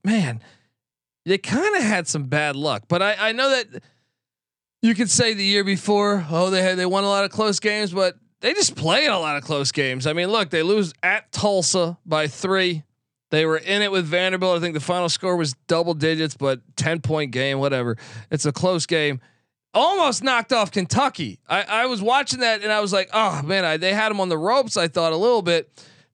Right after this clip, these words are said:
Double overtime loss to Ball State. They did get worked by your Toledo Rockets, but that's, that's okay, right?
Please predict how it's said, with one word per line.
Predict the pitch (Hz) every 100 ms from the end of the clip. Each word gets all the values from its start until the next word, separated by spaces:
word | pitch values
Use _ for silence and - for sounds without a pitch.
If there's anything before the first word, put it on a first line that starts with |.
| -
Double | 220 269 262
overtime | 247 233 226 226 208
loss | 196 190 190
to | -
Ball | 165 135 175 175
State. | - - 156 143 135 _ _ _
They | 139
did | 143 214
get | 226 220
worked | 175 180 202 185 - 175 _ _
by | 160 170
your | 180
Toledo | 175 180 185 180
Rockets, | 170 160 143 160 139
but | 175 156
that's, | 165 170
that's | - 170 196
okay, | 185 175 127
right? | 127 156